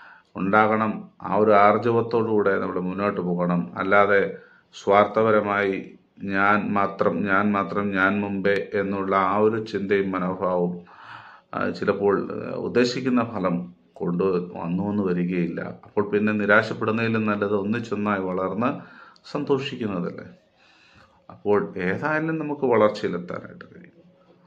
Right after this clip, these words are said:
അതിന് പല സഹാ-, പല ഘടകങ്ങൾ, സഹായങ്ങൾ നമുക്ക് കൂടിയേ തീരൂ.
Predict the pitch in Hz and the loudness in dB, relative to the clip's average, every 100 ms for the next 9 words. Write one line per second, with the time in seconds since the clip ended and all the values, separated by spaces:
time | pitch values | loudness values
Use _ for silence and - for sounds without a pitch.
0 | _ _ 90 87 104 143 156 - 123 139 | _ _ -6 -4 -2 -2 0 4 6 8
1 | 151 139 - 123 113 113 113 110 117 123 | 8 4 -2 -2 0 -2 0 2 6 6
2 | 131 - - - 107 110 117 120 120 117 | 6 0 -4 -14 2 6 6 4 0 -4
3 | 113 107 107 113 123 123 127 123 131 143 | -4 -2 2 2 2 -2 -4 -4 -2 -2
4 | 131 - - | -4 -8 -12